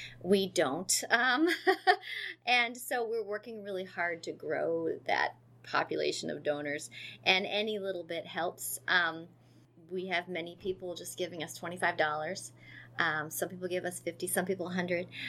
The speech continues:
but we have some people who give us a thousand or more, and they're part of our Smile Circle. And our Smile Circle are these special donors that we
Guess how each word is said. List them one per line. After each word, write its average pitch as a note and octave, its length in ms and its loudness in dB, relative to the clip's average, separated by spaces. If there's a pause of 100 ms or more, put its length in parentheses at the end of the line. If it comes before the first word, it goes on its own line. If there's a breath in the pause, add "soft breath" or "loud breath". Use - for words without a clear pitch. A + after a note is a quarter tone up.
(160 loud breath)
but G3 140 -2
we A3+ 140 -6
have A3+ 140 -4
some B3+ 220 -6
people B3 240 -8
who G#3 140 -6
give G3 180 -2
us G3 140 -6
a F#3 60 -8
thousand E3+ 420 0
or D3+ 100 -2
more, D3+ 320 0 (100)
and E3+ 200 -6
they're E3+ 180 4
part E3+ 300 -6
of E3+ 80 -6
our D#3 120 -6
Smile C#3 380 -6
Circle. D4 480 -2 (400 loud breath)
And F#3 160 -6
our F3+ 80 -8
Smile F3+ 320 -6
Circle G3+ 500 -2
are E3 200 2
these F3 200 -2
special F3 420 -2
donors D#3+ 480 -4
that - 260 2
we D#3 340 -4